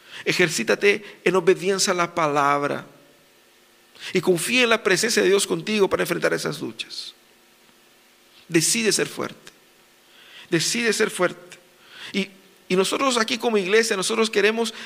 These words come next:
que, que mostrar a ustedes que la iglesia existe exactamente para este fin. Para fortalecer el pueblo de Dios a vivir en ese mundo. Por eso nos reunimos aquí para adorar.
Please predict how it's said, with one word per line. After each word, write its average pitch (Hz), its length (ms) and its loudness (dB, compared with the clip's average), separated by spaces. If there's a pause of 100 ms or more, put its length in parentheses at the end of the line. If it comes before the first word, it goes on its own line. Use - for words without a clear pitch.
(180)
que, 196 240 4
que 180 420 -6 (380)
mostrar 214 420 2
a 226 80 -2
ustedes 214 420 2
que 196 160 -2 (200)
la 202 120 4
iglesia 220 340 2
existe 262 360 0
exactamente 269 840 0
para 226 220 0
este 226 180 0
fin. 160 300 -4 (1200)
Para 233 220 0
fortalecer 226 640 0
el 196 140 0
pueblo 165 260 2
de 143 140 0
Dios - 500 -12 (800)
a 196 140 4
vivir 190 260 0
en 185 100 2
ese 180 200 0
mundo. 156 360 -4 (1200)
Por 214 120 4
eso 233 140 2
nos 220 140 4
reunimos 208 360 0
aquí 220 180 -4
para 196 220 2
adorar. 165 500 0